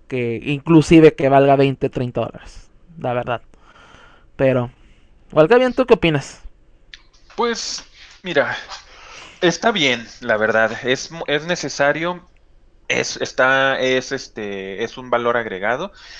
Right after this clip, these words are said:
Speaker 2: porque digo, como habíamos dicho, es, Nintendo va a entrar tarde a la fiesta, pero, pues, la fiesta que son los otros te regalan cosas como el Bloodborne o el, este, ¿cómo se llama? O otros juegos así también por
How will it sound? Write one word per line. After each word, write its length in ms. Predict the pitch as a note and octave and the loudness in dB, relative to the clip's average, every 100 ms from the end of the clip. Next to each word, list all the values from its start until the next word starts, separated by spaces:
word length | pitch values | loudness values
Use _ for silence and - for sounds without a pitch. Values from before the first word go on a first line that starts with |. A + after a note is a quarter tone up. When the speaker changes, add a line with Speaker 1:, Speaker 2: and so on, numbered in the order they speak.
| - - | -14 -4
Speaker 2:
porque 300 | A#2 - A2 | -4 -2 -4
digo, 460 | A2 G#2 G2+ F#2+ | -2 -2 -4 -6
como 180 | F#2 A2 | -6 -4
habíamos 380 | G#2 G#2+ A#2+ A#2 | -4 -6 -8 -8
dicho, 260 | A#2+ - | -12 -12
es, 160 | G#2+ - | -14 -14
Nintendo 400 | A2 G2+ G#2+ A2 | -20 -12 -10 -6
va 60 | A2+ | -6
a 40 | |
entrar 380 | - A2 G#2+ G#2+ | -4 -4 -4 -4
tarde 220 | G#2 G#2+ A2 | -4 -2 -2
a 20 | |
la 100 | A2+ | -2
fiesta, 360 | C#3 B2+ - | -4 -6 -6
pero, 360 | A#2 G2+ F2 E2 - - - _ - | -12 -12 -12 -12 -16 -20 -20 _ -12
pues, 140 | G#2 | -4
la 100 | A2 | -4
fiesta 400 | - A#2 - B2 | -2 -4 -2 -4
que 120 | - | -2
son 140 | A2 A2+ | -4 -4
los 180 | A2+ | -2
otros 300 | C3 A#2+ A#2 | -2 -2 -4
te 80 | - | -2
regalan 720 | G#2 G2 G#2 G#2 G#2+ G#2 F2+ - _ _ _ _ _ _ _ _ | -2 0 0 0 -2 -4 -12 -20 _ _ _ _ _ _ _ _
cosas 340 | B2+ A#2+ A#2 | -2 0 -2
como 400 | - A2+ G#2 G2+ | -6 -6 -4 -4
el 240 | G2 G2+ G2+ | -4 -4 -4
Bloodborne 680 | A2 A#2+ A2 A#2 A2+ A2 G#2+ | 0 0 2 0 0 -2 -4
o 160 | G2 | -6
el, 240 | F#2+ F#2+ G2 | -6 -8 -10
este, 240 | F#2+ - | -12 -14
¿cómo 260 | - B2 A2+ | -20 -18 -10
se 80 | A2+ | -6
llama? 380 | G2+ G2 F2+ - - - - _ _ _ _ _ | -4 -4 -6 -10 -16 -18 -20 _ _ _ _ _
O 240 | B2+ A#2 A2 | -4 -2 0
otros 320 | A2+ A#2 A2+ | -2 -4 -2
juegos 400 | B2+ A#2 A2+ A2 | 0 2 2 -2
así 180 | G2+ G2+ | -6 -6
también 380 | G#2 G2+ G2+ G2 | -8 -6 -10 -8
por 380 | G2+ F2+ F2 | -8 -8 -10